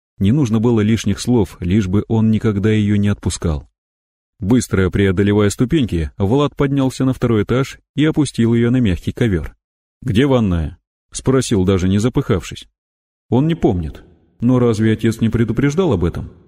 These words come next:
Пронеслась быстрая, как искра, мысль и тут же потухла под мягким светом синих глаз Владислава. Светлана вложила запястье в его широкую ладонь.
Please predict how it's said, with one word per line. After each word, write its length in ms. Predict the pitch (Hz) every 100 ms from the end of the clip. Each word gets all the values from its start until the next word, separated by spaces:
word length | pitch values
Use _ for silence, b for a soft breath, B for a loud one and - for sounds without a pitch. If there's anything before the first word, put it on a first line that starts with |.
| _ _ _
Пронеслась 540 | 131 143 139 131 113
быстрая, 520 | 107 156 - 98 87
как 220 | 82 110 -
искра, 560 | - 165 - 90 82 -
мысль 460 | 120 160 180 175 160
и 140 | 170
тут 200 | 170 156
же 100 | 139
потухла 460 | 147 135 117 127 131
под 180 | 151 139
мягким 400 | 92 87 - 120
светом 400 | - 117 131 131
синих 360 | - 90 107
глаз 300 | 101 87 85
Владислава. 580 | - 92 101 98 80 95 _ _ _ _ _ _
Светлана 500 | - 165 156 143 143
вложила 420 | 120 117 101 101
запястье 520 | 87 92 95 110 -
в 40 | 143
его 220 | 151 143
широкую 480 | 131 147 107 90 92
ладонь. 360 | 110 90 73